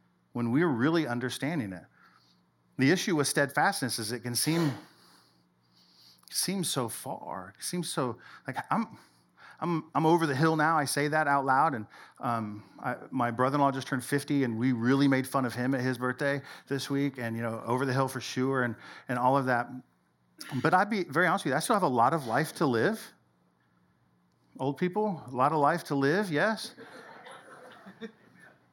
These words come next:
Amen, yes. And, uh, it still feels almost impossible for me to do this. It,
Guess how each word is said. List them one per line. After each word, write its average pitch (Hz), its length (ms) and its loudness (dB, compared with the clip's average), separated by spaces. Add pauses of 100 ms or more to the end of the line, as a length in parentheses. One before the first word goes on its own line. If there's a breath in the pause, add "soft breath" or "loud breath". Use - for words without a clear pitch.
(160)
Amen, 120 360 -2
yes. 110 280 -8 (960 soft breath)
And, 120 280 -2
uh, 113 260 0 (960)
it 139 120 2
still 190 240 4
feels 170 520 0
almost 151 280 0
impossible 143 580 -2
for 101 180 -10
me 95 260 -10 (800 soft breath)
to 127 120 -4
do 143 160 2
this. 98 400 -8 (1300)
It, 135 100 -8